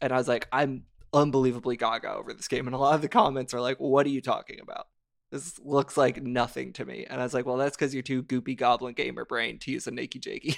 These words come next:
<laughs> phrase. Um, this game is just, like, really what I love in video games is, like,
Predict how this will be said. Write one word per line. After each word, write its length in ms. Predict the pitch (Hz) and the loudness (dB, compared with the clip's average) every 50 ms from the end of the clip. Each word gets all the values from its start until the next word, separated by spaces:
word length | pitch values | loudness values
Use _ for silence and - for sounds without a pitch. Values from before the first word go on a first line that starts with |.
| - - | -6 0
<laughs> 140 | _ - 196 | _ 0 0
phrase. 500 | - - - - - - - - - - 165 190 - - - - - _ - | 0 -4 -6 -6 -4 -8 -10 -10 -16 -18 -18 -20 -18 -20 -20 -20 -18 _ 2
Um, 380 | 147 143 147 147 143 139 - - _ _ - - - - - - - | 4 4 4 4 2 -2 -6 -14 _ _ -20 -20 -20 -20 -20 -20 -10
this 240 | 151 156 233 247 - | 0 2 2 2 4
game 320 | - 254 262 262 254 226 | 2 2 2 0 -2 0
is 200 | 196 185 185 - | 0 0 0 0
just, 180 | - 170 156 - | -2 -2 0 2
like, 240 | 156 135 127 - - - | 2 2 0 -2 -10 -16
really 560 | 135 131 120 113 123 127 127 127 135 135 131 | -14 -12 -12 -4 0 0 2 6 6 6 6
what 160 | 127 127 120 127 | 6 4 2 2
I 100 | 123 120 | 2 0
love 460 | 123 127 123 120 123 127 - - _ _ _ - | -2 -4 -4 -6 -6 -8 -14 -20 _ _ _ 0
in 400 | 135 127 123 127 123 123 131 131 | 0 2 2 0 -4 -6 -8 -6
video 360 | - 139 123 127 127 123 120 | -4 -2 0 2 2 2 4
games 520 | 127 127 127 127 127 131 127 - - - _ _ _ _ _ - | 2 2 2 2 0 -2 -6 -10 -14 -16 _ _ _ _ _ -2
is, 180 | 139 120 - | -2 0 2
like, 240 | 127 120 - - - | 2 2 2 0 -6